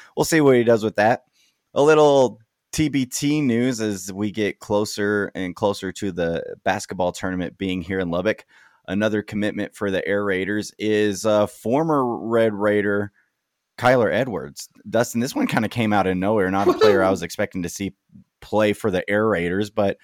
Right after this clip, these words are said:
Speaker 1: one that I will accept because he spent the majority of his career
Speaker 2: Yeah.
Speaker 1: here. What were your thoughts on Kyler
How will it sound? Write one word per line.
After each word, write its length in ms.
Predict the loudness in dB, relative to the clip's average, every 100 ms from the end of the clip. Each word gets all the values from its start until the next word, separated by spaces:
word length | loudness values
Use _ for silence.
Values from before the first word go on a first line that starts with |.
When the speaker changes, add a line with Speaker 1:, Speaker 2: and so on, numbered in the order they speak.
| -20 -20 -14
Speaker 1:
one 200 | 0 2 6
that 220 | 6 6
I 220 | 6 6
will 400 | 6 6 4 0 -2
accept 580 | -2 -2 0 0 -2 -10
because 440 | -2 0 0 -2
he 120 | -6
spent 280 | -4 -4 -4
the 40 |
majority 480 | -4 -4 -2 0 0
of 80 | -2
his 140 | -4
career 180 | -6 -2 0
Speaker 2:
Yeah. 100 | 0
Speaker 1:
here. 160 | -2
What 160 | -2 -4
were 100 | -4
your 100 | -8
thoughts 340 | -6 -6 -6 -8
on 160 | -10
Kyler 460 | -8 -8 -6 -8